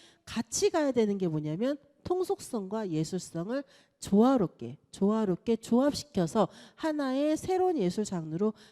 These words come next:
개발을 시켜야 되는 것이 바로 여러분들, 특히나 여기 무용하시는 예술가들이 지향해야 되는 어떤 하나의 방법,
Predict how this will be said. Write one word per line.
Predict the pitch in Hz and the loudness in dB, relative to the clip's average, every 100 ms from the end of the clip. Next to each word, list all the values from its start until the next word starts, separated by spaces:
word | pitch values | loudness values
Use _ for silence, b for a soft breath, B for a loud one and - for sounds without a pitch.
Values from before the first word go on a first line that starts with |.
| B | B
개발을 | - 185 214 226 220 | -2 -2 -2 -2 -2
시켜야 | - - 254 233 | -4 -4 -2 -2
되는 | 196 180 170 | -2 -4 -4
것이 | 160 - - | -6 -6 -6
바로 | 165 202 | -2 0
여러분들, | 165 156 185 185 175 151 143 156 | 0 0 -2 -4 -6 -4 -6 -6
특히나 | - - 240 208 240 254 B 190 - | -12 -8 -4 -2 -2 -4 B -12 -6
여기 | 160 160 | -4 -2
무용하시는 | 165 190 202 180 - 202 285 320 B B | 2 2 0 -4 -4 0 2 0 B B
예술가들이 | 190 202 269 247 196 175 165 | 4 4 0 -4 -4 -4 -8
지향해야 | - - 190 185 165 156 | -8 -6 -4 -4 -6 -6
되는 | 151 151 196 | -8 -6 -6
어떤 | - 202 | -4 -4
하나의 | 240 233 | -4 -4
방법, | 233 180 156 170 | -6 -8 -6 -8